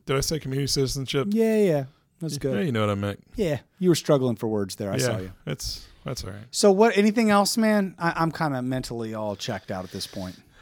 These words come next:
Speaker 1: I think so, too. So
Speaker 2: We're
Speaker 1: let's just call it a night.
Speaker 2: Don't breathe so heavily into the new mics, man. I'm,
Speaker 1: I don't
Speaker 2: I'm
Speaker 1: know
Speaker 2: really
Speaker 1: how they
Speaker 2: hearing
Speaker 1: work
Speaker 2: that
Speaker 1: yet.
Speaker 2: loud and clear.
Speaker 1: Well,
Speaker 2: Sorry about all Larkin's
Speaker 1: I see a
Speaker 2: breathing.
Speaker 1: lot of yellow bars when you talk and far less when I talk,
Speaker 2: You
Speaker 1: so.
Speaker 2: let me handle the equipment.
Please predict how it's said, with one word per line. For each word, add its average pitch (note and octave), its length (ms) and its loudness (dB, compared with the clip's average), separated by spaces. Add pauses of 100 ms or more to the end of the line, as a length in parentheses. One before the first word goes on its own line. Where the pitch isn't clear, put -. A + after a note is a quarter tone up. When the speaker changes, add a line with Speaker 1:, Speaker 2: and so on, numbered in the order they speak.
Speaker 1:
I G3+ 80 0
think C#3+ 180 -2
so, G#2 180 -4
too. G2+ 240 -6 (680)
So E3 120 6
Speaker 2:
We're F#3+ 60 8
Speaker 1:
let's F3 180 0
just C#3+ 200 0
call G2 280 0
it F#2 60 -2
a - 20 -8
night. F2+ 240 -8 (120)
Speaker 2:
Don't F3 160 0
breathe C#3 220 2
so A#2 160 -2
heavily G#2+ 340 -2
into F#2+ 140 -2
the F#2 100 -6
new F2+ 140 -2
mics, F2+ 380 -8
man. F2+ 220 -12
I'm, F2+ 120 -10
Speaker 1:
I C#3+ 60 -2
don't G#3+ 120 0
Speaker 2:
I'm - 60 2
Speaker 1:
know B2 60 6
Speaker 2:
really A2+ 100 4
Speaker 1:
how G2 60 0
they F#2+ 80 0
Speaker 2:
hearing A#2+ 200 8
Speaker 1:
work G#2 120 2
Speaker 2:
that G2 80 -4
Speaker 1:
yet. F#2+ 100 -6
Speaker 2:
loud G#2+ 360 2
and G#2+ 120 -2
clear. G#2 460 -4 (360)
Speaker 1:
Well, G#2 160 -2
Speaker 2:
Sorry C#3+ 260 10
about C3 200 8
all B2 120 6
Larkin's A2+ 340 0
Speaker 1:
I A#2+ 80 -2
see G#2+ 60 2
a - 20 4
Speaker 2:
breathing. F3 180 4
Speaker 1:
lot G#2 160 2
of F#2+ 60 -2
yellow G2 280 -2
bars G2 360 -2
when G2 100 -6
you G2+ 120 -6
talk G2 340 -4
and G2 120 -8
far A#2+ 220 0
less G#2 220 0
when G#2 100 -6
I G2+ 140 -2
talk, F#2 260 -2
Speaker 2:
You F#3 60 0
Speaker 1:
so. G3 80 6
Speaker 2:
let D#3+ 100 6
me D3+ 120 6
handle C3 220 4
the A2 120 2
equipment. G2+ 480 -2